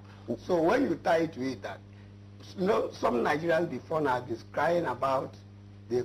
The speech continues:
Speaker 2: complacency of some inec staffs in conducting elections and all that. So it is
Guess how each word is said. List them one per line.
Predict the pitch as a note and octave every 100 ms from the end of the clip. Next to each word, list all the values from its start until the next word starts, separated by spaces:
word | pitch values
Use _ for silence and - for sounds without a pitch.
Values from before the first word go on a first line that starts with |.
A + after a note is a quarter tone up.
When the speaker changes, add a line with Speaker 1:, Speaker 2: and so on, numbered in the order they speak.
| -
Speaker 2:
complacency | C3+ - F#3 F#3 - D3+ - - F2 -
of | B2 A2+ - - -
some | - D3+ D#3 -
inec | D3 C#3 C3 G#2+ -
staffs | C3+ B2 - - - - - - - -
in | B2 A#2+
conducting | C3 B2 C#3 E3 C#3
elections | A2+ B2 - C#3+ C3+ G2+
and | B2+ G#2+
all | B2 A#2+
that. | - F#2+ -
So | E3 - - - -
it | D3+
is | D#3+